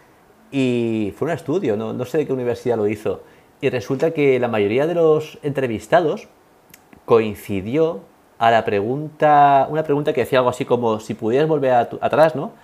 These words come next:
¿Qué cambiarías de tu pasado?". Y todos coincidieron, cada uno con sus palabras, en decir que si volviesen al-, a-, atrás, dedicarían más tiempo a hacer lo que les gustaba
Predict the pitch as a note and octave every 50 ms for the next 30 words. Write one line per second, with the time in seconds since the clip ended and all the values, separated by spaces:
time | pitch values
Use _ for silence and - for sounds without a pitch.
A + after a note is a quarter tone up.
0 | - - - _ _ _ _ - D3 C3+ D3 D3 C#3+ B2+ A#2 A#2 A#2 A#2+ A#2 A2+
1 | A2 G#2+ G#2+ - G2 - - G#2+ F#2+ F2+ E2 D#2+ - - _ _ _ _ _ _
2 | _ _ _ _ _ _ _ _ - B2+ A#2 - - C3 F3+ - F#3+ - G3+ F#3
3 | - - D#3 D#3+ E3+ E3 F3+ F#3 - - - _ _ - - G2+ G2+ A2 D3 E3
4 | F3 D3+ F3 D#3 - C#3+ D3 F3+ G3 C#3 C3+ F#3+ A3 - - _ _ _ _ _
5 | _ _ _ _ _ _ _ - A#2 A#2 A2 G#2+ F#2+ G2 - C#3 E3 F#3 F#3+ -
6 | - C3+ A2+ - - G#2 G#2 F2+ F2+ G#2+ C3+ - F#3 F#3 F#3 F3+ F3 D#3 D#3+ D#3+
7 | D#3+ D#3 D3+ C3+ - - D#3 D#3 F3+ - - - _ _ _ _ _ _ _ _
8 | _ _ _ _ _ _ - - G#2+ G2+ G#2+ G#2 - A#2+ C#3+ D3+ D#3 C#3 - -
9 | D#3+ D3+ A#2 A#2 - D3 B2+ B2+ A2+ G#2 F#2+ F2+ F#2 F2 F2 E2 - - D3+ D3+
10 | C#3 C3+ E3 G3+ -